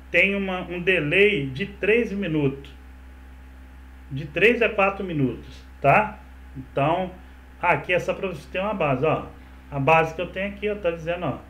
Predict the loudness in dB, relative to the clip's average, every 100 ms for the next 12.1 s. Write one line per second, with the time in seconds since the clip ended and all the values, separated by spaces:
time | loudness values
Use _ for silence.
0 | -20 -20 -16 -10 -8 -6 -6 -4 -4 -6
1 | -10 -6 -2 -2 -4 -12 -18 -20 -20 -20
2 | -4 0 0 -2 -20 -6 -2 0 0 0
3 | 0 0 -4 -16 -20 -16 -16 -12 -2 0
4 | 2 2 0 -2 -4 0 0 -2 -8 -18
5 | -10 -6 -6 -2 4 4 4 4 6 4
6 | 2 -8 -20 -20 -10 -2 2 2 2 -2
7 | 0 2 2 -2 -14 -20 -20 -20 -6 0
8 | 4 4 2 0 -10 -20 -20 -20 -4 4
9 | 4 4 -2 -6 -4 -4 -6 0 2 2
10 | 0 2 2 2 2 2 0 2 0 0
11 | 0 0 0 0 0 0 0 2 2 2